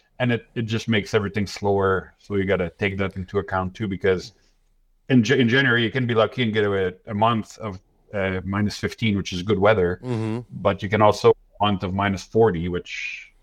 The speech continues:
Speaker 1: is not good weather.
Speaker 2: Well, and the steel, the steel doesn't work well when it's below minus twenty. Like, it just doesn't work well. It doesn't move the same. It doesn't weld the same. Even with preheating, people are like, "Oh, you just grab a Tiger torch and heat up the joint."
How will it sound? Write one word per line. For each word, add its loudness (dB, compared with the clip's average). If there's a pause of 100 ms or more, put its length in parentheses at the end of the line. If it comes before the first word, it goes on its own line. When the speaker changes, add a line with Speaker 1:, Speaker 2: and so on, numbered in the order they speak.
(720)
Speaker 1:
is -6
not 2
good -8
weather. -2
Speaker 2:
Well, 4
and 0
the 2
steel, -4 (320)
the 0
steel 0
doesn't 0
work -4
well -2
when 0
it's -4
below -2
minus -2
twenty. -2
Like, -2
it -2
just -4
doesn't -2
work -4
well. -6 (500)
It -4
doesn't 0
move 2
the 0
same. 0
It -4
doesn't -4
weld -2
the -8
same. -2
Even 0
with -2
preheating, 2
people -4
are -2
like, -4
"Oh, 2
you 0
just -6
grab -2
a -20
Tiger -4
torch -4
and -2
heat 0
up -6
the -10
joint." -2